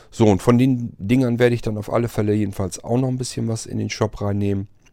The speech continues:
Da muss ich noch was zusammensuchen. Und dann kann man solches Zubehör, was mit der Stromzufuhr von Geräten zu tun hat, eben auch über den Blinzenshop mal mit bestellen. Und weiß dann wieder, okay, der Cord ist da einmal durchgegangen,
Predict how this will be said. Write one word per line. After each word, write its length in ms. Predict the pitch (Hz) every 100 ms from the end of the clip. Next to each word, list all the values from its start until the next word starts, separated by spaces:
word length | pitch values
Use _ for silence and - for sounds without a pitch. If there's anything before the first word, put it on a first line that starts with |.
| _ _ _ _ _ _ -
Da 100 | -
muss 160 | 92 90
ich 80 | 90
noch 140 | 87
was 160 | 90 -
zusammensuchen. 760 | 90 90 95 98 92 95 90 - - - -
Und 200 | - 95
dann 280 | 90 87 87 -
kann 160 | - 104
man 120 | 101
solches 360 | 98 98 95 -
Zubehör, 680 | - 131 117 110 107 104 101 - - -
was 220 | - 98
mit 160 | 98 95
der 80 | 92
Stromzufuhr 1120 | - 131 180 160 - _ - 131 - 135 120
von 200 | - 110
Geräten 380 | 101 98 120 110
zu 140 | -
tun 200 | 107 101
hat, 120 | 95
eben 200 | 80 85
auch 160 | - 98
über 140 | 107
den 140 | 92 85
Blinzenshop 500 | 98 107 98 - -
mal 120 | 92
mit 140 | 87
bestellen. 520 | - - - 92 98 98 - - -
Und 200 | - 104
weiß 280 | - 113 -
dann 180 | 123 113
wieder, 180 | 110 98
okay, 460 | 87 - 113 117 117
der 120 | 98
Cord 240 | - 104
ist 220 | - - 92
da 80 |
einmal 300 | - 98 92
durchgegangen, 720 | 87 113 - 107 98 98 98